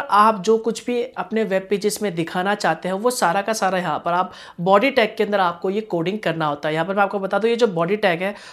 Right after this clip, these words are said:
वो basically यहाँ पर आपको एचटीएमएल टैग के अंदर ही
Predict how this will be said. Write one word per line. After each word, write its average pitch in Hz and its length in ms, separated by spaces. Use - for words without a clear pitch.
वो 285 120
basically 269 420
यहाँ 220 200
पर 226 120
आपको 202 360
एचटीएमएल 226 640
टैग 175 400
के 214 120
अंदर 165 340
ही 208 220